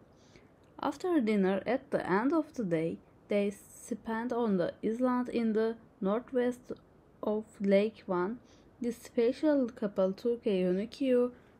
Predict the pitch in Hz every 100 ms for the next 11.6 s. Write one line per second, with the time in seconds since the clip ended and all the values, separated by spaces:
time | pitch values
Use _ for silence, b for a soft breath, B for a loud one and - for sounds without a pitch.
0 | - - 233 240 226 190 - 190 175 190
1 | 233 - 277 269 254 220 214 208 214 220
2 | - 208 - 208 185 160 151 170 156 147
3 | - - B B B B - 240 - -
4 | 180 226 277 277 - 170 147 175 220 B
5 | B - 196 180 214 254 311 285 277 -
6 | 226 202 180 190 233 294 277 262 254 -
7 | 233 240 - 214 208 208 - 190 196 190
8 | - 165 160 151 175 - B B B B
9 | B 262 226 220 226 - 233 233 220 -
10 | _ - 202 208 196 240 262 247 185 185
11 | 208 202 202 202 185